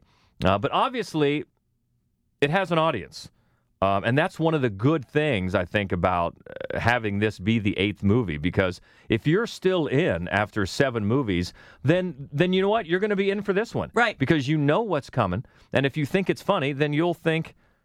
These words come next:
Speaker 1: "This is funny, this latest one," because it's all geared around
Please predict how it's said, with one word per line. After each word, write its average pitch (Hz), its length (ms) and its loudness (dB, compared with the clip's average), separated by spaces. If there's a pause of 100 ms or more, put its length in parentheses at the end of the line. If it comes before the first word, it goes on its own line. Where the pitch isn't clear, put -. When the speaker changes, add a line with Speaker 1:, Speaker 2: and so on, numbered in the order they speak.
(480)
Speaker 1:
"This - 280 0
is 98 120 -8
funny, 78 260 -2
this 120 240 0
latest 156 320 0
one," 85 220 0
because 107 400 0 (420)
it's 127 220 -2
all 170 380 0
geared 156 480 0
around 110 760 0